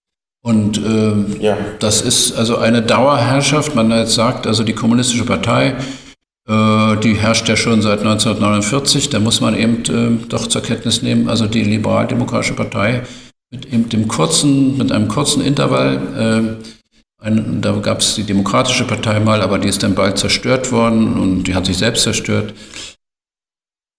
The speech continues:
Speaker 1: Hat also die L D P immer die Macht im Land. Und, also es ist immer nur die Frage, welche Fraktion vorne steht. Also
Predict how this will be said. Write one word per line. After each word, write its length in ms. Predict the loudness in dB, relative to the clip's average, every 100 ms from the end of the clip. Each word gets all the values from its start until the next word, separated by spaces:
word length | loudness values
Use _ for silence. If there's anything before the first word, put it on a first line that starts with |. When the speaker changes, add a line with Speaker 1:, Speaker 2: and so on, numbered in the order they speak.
| _ _ _ -20 -20 -20 _ _ _
Speaker 1:
Hat 180 | -8 -2
also 200 | 0 0
die 180 | 0 0
L 160 | 2
D 100 | 0
P 360 | 0 0 0 0
immer 360 | 0 2 4 4
die 140 | 4
Macht 320 | 4 2 2
im 120 | 2
Land. 400 | 2 2 0 0
Und, 320 | 0 0 0 0
also 220 | 0 0
es 140 | 0
ist 180 | -2 0
immer 160 | 2 4
nur 160 | 2
die 80 | 0
Frage, 380 | 0 0 2 2
welche 320 | 2 2 0
Fraktion 600 | 0 0 0 2 2 2 0 -4 -6 -14 -20 -12
vorne 360 | 0 2 4
steht. 400 | 2 2 2 2
Also 340 | 0 0 0